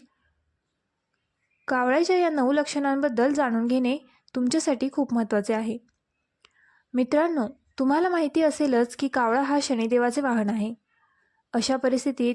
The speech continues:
कावळ्याने दिलेल्या संकेतांकडे चुकूनही दुर्लक्ष करू नये. तर मित्रांनो, कावळ्याच्या त्या नऊ खास लक्षणांबद्दल जाणून घेऊया. पण त्याआधी जर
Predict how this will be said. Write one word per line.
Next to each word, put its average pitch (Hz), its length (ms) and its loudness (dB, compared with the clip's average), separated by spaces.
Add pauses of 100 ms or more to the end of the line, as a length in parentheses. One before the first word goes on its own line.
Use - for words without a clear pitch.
कावळ्याने 240 420 0
दिलेल्या 294 420 2
संकेतांकडे 262 760 -2 (440)
चुकूनही 311 420 0
दुर्लक्ष 277 400 2
करू 233 220 0
नये. 214 240 -4 (1300)
तर 320 100 2
मित्रांनो, 311 600 0
कावळ्याच्या 262 540 0 (340)
त्या 285 160 2
नऊ 254 320 2 (180)
खास 302 400 -2
लक्षणांबद्दल 269 840 0
जाणून 254 280 0
घेऊया. 214 400 0 (1900)
पण 254 160 2
त्याआधी 262 540 2
जर 269 200 0